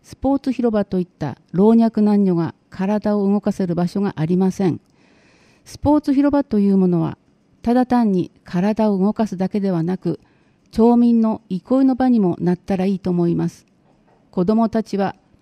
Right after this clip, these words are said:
のびのびと体を動かし、体を動かすことの楽しさがわかります。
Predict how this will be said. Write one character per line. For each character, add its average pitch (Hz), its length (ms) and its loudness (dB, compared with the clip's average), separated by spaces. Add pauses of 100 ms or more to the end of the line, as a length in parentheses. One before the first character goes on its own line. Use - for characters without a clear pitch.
(280)
の 208 160 0
び 254 100 0
の 262 120 2
び 247 120 -2
と - 200 -4
体 202 440 -2
を 196 100 -2
動 196 160 0
か 196 140 -6
し、 - 200 -14 (440)
体 233 420 -2
を 226 60 0
動 214 140 0
か 247 140 -4
す - 100 -12
こ 226 120 -8
と - 120 -4
の 185 260 -2
楽 196 260 0
し - 40 -6
さ 202 160 -6
が 202 120 -2
わ 180 100 0
か 180 120 -6
り 175 140 -2
ま 170 140 -2
す。 - 180 -20